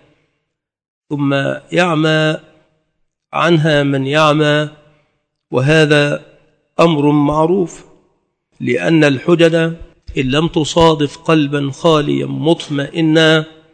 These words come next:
يقدر الله تبارك وتعالى له الهداية، وإلا فإنه لو جئتهم بكل آية ما كانوا ليؤمنوا.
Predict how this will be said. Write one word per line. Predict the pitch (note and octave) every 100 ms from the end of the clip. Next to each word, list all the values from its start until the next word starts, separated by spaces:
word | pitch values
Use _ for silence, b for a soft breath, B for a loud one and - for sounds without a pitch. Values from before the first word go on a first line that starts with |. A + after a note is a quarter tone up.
| _ _ _ _ _ _ _ _ _ _ _ -
يقدر | C#3 F3 E3 E3
الله | D#3+ D#3 E3+ D#3+ D#3+
تبارك | D#3+ D#3+ D#3+ D#3 D3
وتعالى | D#3 D3 D3+ D#3+ D3+ D3
له | D3 D#3+ D3+
الهداية، | C3+ C3+ C3 D3 D3+ D#3+ C#3+ _ -
وإلا | C3+ D3+ D#3+ D3+ D3 D#3 D#3 - _ _ -
فإنه | D3 C#3 C#3+ D#3+ D#3+ D3+ C#3
لو | C3 D#3 C#3+
جئتهم | C#3+ D#3+ - D#3+ D#3 C#3
بكل | C#3 C#3 F3 E3
آية | D3+ D#3+ D#3+ D#3 D3+ D3+
ما | D3+ C#3+ C3+
كانوا | C3 - D#3+ D#3+ D3+ D#3 D3+
ليؤمنوا. | D3+ D3+ D3+ F3 F#3+